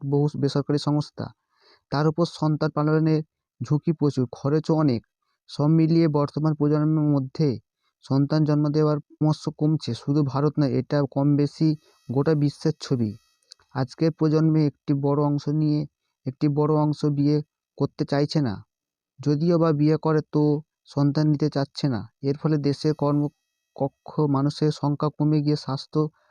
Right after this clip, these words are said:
ব্যবস্থা ও উৎপাদন পরিষেবা সমস্ত ক্ষেত্রে লোকের অভাব দেখা দিচ্ছে। তবে এই সমস্যা অতিরিক্ত মারাত্মক আকার ধারণ করেছে এশিয়া দেশগুলো। চীন, জাপান মতো দক্ষিণ কোরিয়া হু হু করে কমছে জন্মহার।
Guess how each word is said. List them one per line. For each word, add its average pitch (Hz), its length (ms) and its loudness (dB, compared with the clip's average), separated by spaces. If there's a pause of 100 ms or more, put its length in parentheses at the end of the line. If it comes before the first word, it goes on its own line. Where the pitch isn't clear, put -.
(320)
ব্যবস্থা 143 400 -2
ও 151 100 0 (1000)
উৎপাদন 156 560 0 (120)
পরিষেবা 151 420 0
সমস্ত 151 420 -2
ক্ষেত্রে - 420 -4
লোকের 147 340 0
অভাব 143 220 -2
দেখা 143 280 -2
দিচ্ছে। 143 300 -2
তবে 139 260 -2 (140)
এই 160 180 2 (380)
সমস্যা 156 400 0
অতিরিক্ত 151 400 -2
মারাত্মক 139 520 0
আকার 139 260 -4
ধারণ 143 280 -4
করেছে 143 380 -2 (180)
এশিয়া 147 360 0
দেশগুলো। 135 480 0 (840)
চীন, 180 220 4 (100)
জাপান 151 440 0
মতো 151 300 2
দক্ষিণ 139 440 -2
কোরিয়া 143 300 0
হু 135 220 0
হু 147 140 2
করে 143 260 0
কমছে 143 320 2 (580)
জন্মহার। 139 600 2